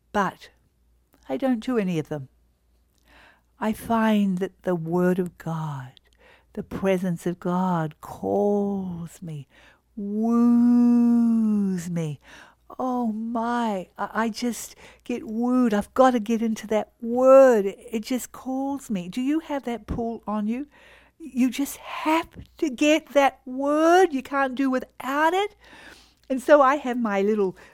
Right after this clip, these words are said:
basket. I call it my meditation basket. I have it in my office in the day because I'm, you know, it has my notebook I write my notes in, and my journal, and my Bible, and my hymn books, and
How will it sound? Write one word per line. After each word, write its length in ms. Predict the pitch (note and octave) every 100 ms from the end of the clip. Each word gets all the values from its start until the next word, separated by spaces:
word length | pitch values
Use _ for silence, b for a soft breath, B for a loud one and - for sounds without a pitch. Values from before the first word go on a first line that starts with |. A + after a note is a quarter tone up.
| _
basket. 680 | G3+ F3+ F#3 E3 - D3 - _ _ -
I 140 | F4+
call 380 | - - D4 D4
it 140 | C#4
my 300 | A3 A3 G#3+
meditation 920 | A3+ C#4 F4 F4+ E4 C#4+ C4+ - G#3+
basket. 480 | E3 C#3 C3 - - _ _ B B B -
I 60 |
have 240 | F3 E3+ F3
it 80 |
in 120 | G3+ A3+
my 200 | B3 C4
office 400 | A#3 A#3+ C#4 -
in 100 | C4+
the 100 | C#4+
day 440 | A3+ G3 F#3 G#3
because 460 | A3+ F3 - E3+ D#3+ -
I'm, 320 | D#3+ E3 E3 b b b -
you 140 | F#3+
know, 260 | F3 E3 E3+
it 100 | D3+
has 280 | E3 E3+ F3
my 400 | D#3 D3+ C3+ B2+ b _
notebook 480 | G3+ C#4 C4+ C#4 C4+
I 120 | C4+
write 280 | C4 C4 A#3+
my 140 | B3+
notes 420 | B3+ C4 C4 A#3 C4
in, 100 | B3+
and 140 | B3+
my 140 | B3+
journal, 540 | A#3+ - C#4 C4+ B3+ C4
and 140 | B3+
my 140 | B3+ C4
Bible, 580 | A3 C4 C4 C4 C4
and 140 | C4 C#4
my 160 | C4+
hymn 260 | C4 B3+ C4+
books, 280 | C4+ C4 -
and 120 | C#4